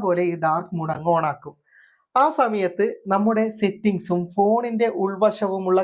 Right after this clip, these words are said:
കാര്യങ്ങളൊക്കെയാണ് കറുത്ത സ്ക്രീനിൽ നമുക്ക് നിറങ്ങൾ കാണിച്ചു തരുന്നത്. എന്നാൽ നമ്മുടെ Facebook, Instagram, അതുപോലെ തന്നെ YouTube പോലെ നമ്മൾ സ്ഥിരമായിട്ട് ഉപയോഗിക്കുന്ന ആപ്ലിക്കേഷനിൽ പലതും ചിലപ്പോ നോർമൽ മോഡിലായിരിക്കും.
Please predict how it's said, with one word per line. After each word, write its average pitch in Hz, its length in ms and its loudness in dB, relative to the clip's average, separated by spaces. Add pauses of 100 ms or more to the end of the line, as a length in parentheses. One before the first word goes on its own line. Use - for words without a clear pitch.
കാര്യങ്ങളൊക്കെയാണ് 180 960 0 (460)
കറുത്ത 254 420 4
സ്ക്രീനിൽ 196 440 -2 (100)
നമുക്ക് 175 260 -2 (120)
നിറങ്ങൾ 202 320 2 (100)
കാണിച്ചു 220 340 0
തരുന്നത്. 131 320 -4 (440)
എന്നാൽ 277 300 0
നമ്മുടെ 240 260 0 (120)
Facebook, 185 560 -2 (360)
Instagram, 165 680 0 (540)
അതുപോലെ 185 340 0
തന്നെ 170 180 -2 (140)
YouTube 202 540 0 (160)
പോലെ 165 220 2 (100)
നമ്മൾ 220 200 0
സ്ഥിരമായിട്ട് 240 760 0
ഉപയോഗിക്കുന്ന 202 520 -4
ആപ്ലിക്കേഷനിൽ 190 640 -2 (100)
പലതും 190 540 0
ചിലപ്പോ 170 340 0 (440)
നോർമൽ 247 420 2 (100)
മോഡിലായിരിക്കും. 151 720 0